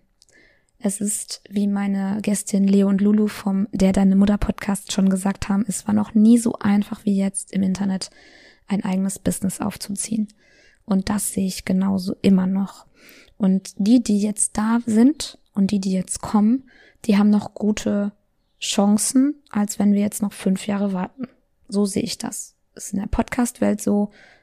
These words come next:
ist mit dem Online-Business so, ist, ja, ist so. Dann, du bist auch freier. Du bist wirklich freier. Also,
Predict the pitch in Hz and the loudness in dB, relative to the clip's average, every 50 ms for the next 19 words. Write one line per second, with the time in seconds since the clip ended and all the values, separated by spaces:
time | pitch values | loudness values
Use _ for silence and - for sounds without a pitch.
0 | _ _ - 185 180 - 196 196 - - - 208 208 208 208 202 202 - - 202 | _ _ -6 -4 -4 -4 -6 -6 -4 -2 0 2 2 4 2 2 0 -2 -4 -4
1 | 190 - - - 196 196 202 - 190 180 - - - - - - - - _ _ | -4 -4 -4 -2 -2 -2 -2 -4 -4 -6 -8 -10 -14 -14 -18 -20 -20 -20 _ _
2 | - - - _ - 196 - - - _ _ _ - _ _ _ _ - 202 - | -20 -20 -20 _ -6 -6 -6 -6 -8 _ _ _ -20 _ _ _ _ -6 -4 -4
3 | - - 233 220 - _ _ _ - 214 220 208 214 226 269 262 _ _ - - | -4 -8 -14 -16 -18 _ _ _ -4 -2 0 0 0 0 -2 -6 _ _ -10 -6
4 | 196 196 202 196 - - 220 214 - - - - 202 196 196 196 190 185 185 - | -4 -2 -4 -4 -4 -6 -8 -8 -8 -10 -8 -6 -4 -4 -4 -4 -4 -6 -8 -10
5 | _ _ - 208 196 202 - - - - 196 202 220 - - - 233 240 - - | _ _ -8 -6 -6 -6 -6 -8 -4 0 0 0 0 0 -2 -2 -2 -2 -4 -10
6 | - _ _ _ _ - - - - - - - 220 226 233 214 202 196 196 185 | -20 _ _ _ _ -14 -12 -12 -12 -12 -4 0 2 2 4 4 2 0 -2 -4
7 | - _ _ _ _ _ _ _ _ _ _ _ _ _ - 202 196 202 208 202 | -6 _ _ _ _ _ _ _ _ _ _ _ _ _ 0 2 4 4 2 2